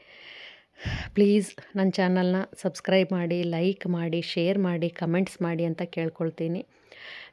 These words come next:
ನಾನು ತಿಂಡಿ ತಿನ್ನೋ ಟೈಮ್ ಆಯಿತು, ಹಾಗಾಗಿ ಅದಕ್ಕೆ ಚಟ್ನಿ ಪುಡಿ, ಸ್ವಲ್ಪ ತುಪ್ಪ ಹಾಕ್ಕೊಂಡು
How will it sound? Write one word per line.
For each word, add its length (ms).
ನಾನು 240
ತಿಂಡಿ 420
ತಿನ್ನೋ 220
ಟೈಮ್ 300
ಆಯಿತು, 320
ಹಾಗಾಗಿ 560
ಅದಕ್ಕೆ 400
ಚಟ್ನಿ 280
ಪುಡಿ, 240
ಸ್ವಲ್ಪ 280
ತುಪ್ಪ 300
ಹಾಕ್ಕೊಂಡು 560